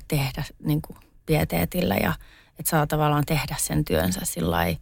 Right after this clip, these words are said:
sillai niin kuin sen ehkä on kuvitellut silloin, kun on, ö, pienestä asti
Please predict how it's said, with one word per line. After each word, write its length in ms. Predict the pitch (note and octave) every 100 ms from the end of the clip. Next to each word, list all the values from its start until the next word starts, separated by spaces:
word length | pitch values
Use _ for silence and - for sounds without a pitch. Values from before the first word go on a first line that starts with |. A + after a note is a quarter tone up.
| - - - - _
sillai 360 | - F3 D#3+ D3
niin 120 | D3
kuin 160 | D3+ D3+
sen 220 | D#3 D3+
ehkä 280 | C#3+ - D3+
on 100 | D3
kuvitellut 600 | D#3 D3 D3 D3+ D3 D3
silloin, 340 | - C#3+ C#3+
kun 200 | C#3+ C#3+
on, 200 | D3 D3+ D#3 - - - - _ -
ö, 320 | D#2 D#2 A#1 - - - -
pienestä 460 | D3+ D3 - -
asti 300 | B2+ - D3+